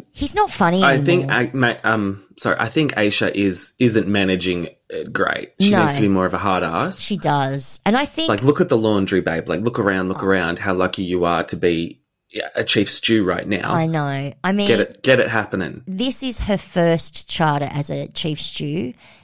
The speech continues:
Speaker 1: And I think by her next charter, she will have learnt from these mistakes, I hope.
Speaker 2: Oh, yeah.
Speaker 1: She is lovely, though, but she does
Speaker 2: Oh, she's good fun.
Speaker 1: Unfortunately, sometimes you have to be stern. That's the
Speaker 2: Oh,
Speaker 1: way
Speaker 2: you
Speaker 1: it
Speaker 2: gotta be.
Speaker 1: is.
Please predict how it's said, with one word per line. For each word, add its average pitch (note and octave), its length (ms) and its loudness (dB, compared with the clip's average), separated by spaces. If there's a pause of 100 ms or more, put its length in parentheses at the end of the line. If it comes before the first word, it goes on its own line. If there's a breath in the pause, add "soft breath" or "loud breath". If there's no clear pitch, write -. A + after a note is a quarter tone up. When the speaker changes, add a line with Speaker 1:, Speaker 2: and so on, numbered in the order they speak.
(140)
Speaker 1:
And E3+ 140 0
I D#3+ 120 2
think F3 640 -2 (140)
by D#3+ 260 2
her D#3+ 160 0
next D#3+ 340 -6
charter, C3+ 460 -2
she D#3+ 260 0
will D#3 160 -2
have D3 160 -2
learnt C#3+ 300 -4
from C#3+ 160 -6
these D#3 240 -6
mistakes, C#3 720 -10
I D#3+ 120 -2
hope. C#3 280 -6
Speaker 2:
Oh, G2+ 160 2
yeah. E2+ 200 -2 (140)
Speaker 1:
She C4+ 300 0
is F#4 120 -4
lovely, G3 460 0
though, C#3+ 400 -4 (140)
but F3 260 -4
she - 180 -6
does F#3 520 -2
Speaker 2:
Oh, C3 80 2
she's B2 200 -2
good - 200 0
fun. - 320 -8 (340)
Speaker 1:
Unfortunately, A#3+ 540 0
sometimes F#3 560 0
you F#3+ 60 2
have F3+ 180 -2
to G#3+ 80 -6
be A#3 100 -8
stern. G3+ 640 -2 (320)
That's A3 180 -6
the B3+ 100 0
Speaker 2:
Oh, - 20 -2
Speaker 1:
way A#3+ 160 2
Speaker 2:
you A3+ 80 6
Speaker 1:
it - 40 2
Speaker 2:
gotta - 180 2
be. - 40 0 (140)
Speaker 1:
is. - 220 -12